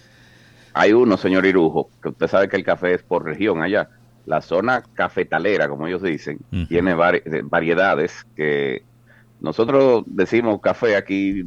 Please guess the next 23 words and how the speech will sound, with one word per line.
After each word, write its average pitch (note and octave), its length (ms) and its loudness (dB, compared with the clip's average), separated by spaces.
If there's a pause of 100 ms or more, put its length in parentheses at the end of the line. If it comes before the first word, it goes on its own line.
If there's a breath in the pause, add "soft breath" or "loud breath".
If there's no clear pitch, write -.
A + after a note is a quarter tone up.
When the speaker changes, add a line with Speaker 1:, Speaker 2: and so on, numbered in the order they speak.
Speaker 1:
y D2+ 160 -6
tomamos F2 380 0
café E2 240 -2
Santo F2 280 -2
Domingo, F2 400 -2
valga D2+ 480 0 (120)
el A#1 160 -8
comercial, E2 560 -2 (360)
y D#2+ 200 -4
otros F2+ 240 0
más F2+ 200 2
que E2 100 -4
están E2 200 -2
por D#2+ 160 -2
ahí. C2 160 -2 (440)
Pero G#2+ 180 0
ellos B2 180 2
tienen G#2 300 0
variedades A2 480 0
muchísimas G#2+ 560 -6
por D#2 180 -2
la D2+ 60 0
zona. G2 380 -2